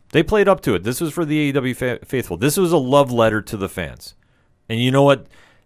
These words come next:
They all have to be happy about it. And I don't think I've seen too much toxicity coming from this pay-per-view.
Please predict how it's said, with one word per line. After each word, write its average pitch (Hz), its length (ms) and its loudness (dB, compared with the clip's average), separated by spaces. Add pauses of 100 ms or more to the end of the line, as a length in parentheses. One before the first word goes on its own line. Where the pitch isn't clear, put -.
They 123 200 2
all 147 160 6
have 143 220 0
to 120 60 -16
be 123 140 -2
happy 120 280 -2
about 80 260 -4
it. 69 120 -8
And 101 80 -2
I 104 60 0
don't 139 200 -2
think 143 160 -4
I've 131 120 -4
seen 123 220 -8
too - 180 -12
much 127 280 -8
toxicity 123 640 -8
coming 151 260 -10
from 160 160 -10
this 156 140 -8
pay-per-view. 165 540 -10